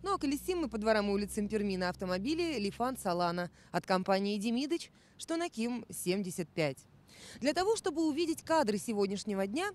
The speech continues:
нам достаточно было заглянуть на сайт нашей телекомпании, ведь оба они присланы нашими телезрителями. Итак, первый от Анны Рольник. Читаем надпись на коробке «Скальпе массажир» и думаем,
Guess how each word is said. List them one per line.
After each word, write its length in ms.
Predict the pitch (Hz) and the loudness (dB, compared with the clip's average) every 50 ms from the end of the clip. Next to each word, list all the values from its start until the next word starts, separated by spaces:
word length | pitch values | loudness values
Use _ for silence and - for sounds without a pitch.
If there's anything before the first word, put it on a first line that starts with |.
| - - - - - | -8 -16 -20 -12 -4
нам 220 | 233 349 403 370 | 0 0 0 2
достаточно 540 | 285 269 - - 339 339 392 - - 359 349 | 0 -2 0 -2 -4 -4 -4 -6 -6 -6 -2
было 180 | 330 349 339 262 | 0 0 0 0
заглянуть 500 | 214 208 196 202 208 262 302 - - - | 0 -2 -2 -2 -2 -2 -4 -6 -8 -4
на 160 | 262 262 208 | -2 -2 -2
сайт 380 | - - - 190 208 240 - 196 | -2 0 0 2 2 2 0 0
нашей 280 | 202 180 175 - 214 | 0 0 0 -2 -4
телекомпании, 880 | 185 - 220 214 - 202 185 175 - 165 147 139 143 151 156 156 156 - - - - - - | -4 -2 -4 0 0 0 0 0 -2 -2 -2 -2 -2 -4 -6 -6 -8 -10 -18 -20 -20 -8 -2
ведь 220 | 214 247 - - - | -2 -2 -2 -2 -4
оба 320 | - 254 320 320 285 339 339 | -2 0 0 2 2 2 0
они 180 | 349 349 349 | 0 -2 -6
присланы 640 | - - 330 339 320 - 320 311 302 311 311 311 277 | -4 0 0 0 0 0 -4 -4 -4 -4 -6 -6 -4
нашими 540 | 208 185 180 196 226 208 - 233 220 220 220 | -4 -2 -2 -2 -4 -4 -6 -6 -6 -6 -6
телезрителями. 960 | - - 180 190 196 185 170 170 170 156 - 170 160 156 160 156 151 151 - - - - - - - | -4 -6 -6 -4 -4 -4 -4 -6 -6 -6 -6 -6 -6 -4 -2 -4 -4 -4 -6 -14 -20 -20 -20 -10 -6
Итак, 360 | 277 269 - 233 190 170 - - - - | -6 0 4 4 4 4 2 -10 -8 -2
первый 480 | 254 302 349 392 381 349 359 359 330 - | 0 0 2 2 2 2 0 2 0 0
от 340 | - - 202 196 - - | 0 0 -2 -2 0 0
Анны 500 | 240 262 269 262 254 240 240 233 214 151 - | 0 2 2 0 -2 -2 -2 -2 -2 -2 -4
Рольник. 640 | - 208 247 277 262 226 190 170 160 156 147 - - _ _ - - - - - - - - | -4 -2 -2 2 4 4 4 4 2 -2 -4 -4 -10 _ _ -20 -20 -20 -20 -20 -20 -12 -2
Читаем 480 | - 339 - - 427 453 427 359 320 | -2 -2 0 2 2 2 2 2 2
надпись 460 | 294 277 247 - - 226 190 - - 233 - | 2 2 0 0 -2 -8 -8 -6 -8 -4 -2
на 120 | 269 339 | -2 0
коробке 680 | - 285 240 202 175 156 143 - - - 269 302 294 - - - - - - - - | 2 2 2 2 2 0 0 -4 -4 -2 -2 -2 -2 -4 -12 -20 -20 -20 -20 -18 -16
«Скальпе 720 | - - - 269 277 269 269 254 - - 277 269 262 - - | -16 -10 -2 2 2 2 2 0 -2 -2 0 0 0 0 0
массажир» 680 | 214 233 262 247 - - 269 254 233 262 277 269 233 - - - - - - - | -2 -4 -2 -4 -2 -4 -2 -2 0 0 0 -2 -2 -6 -12 -16 -18 -16 -6 -2
и 80 | 339 349 | -2 4
думаем, 500 | 370 370 285 208 185 170 165 160 151 | 4 4 4 4 2 0 0 -2 -6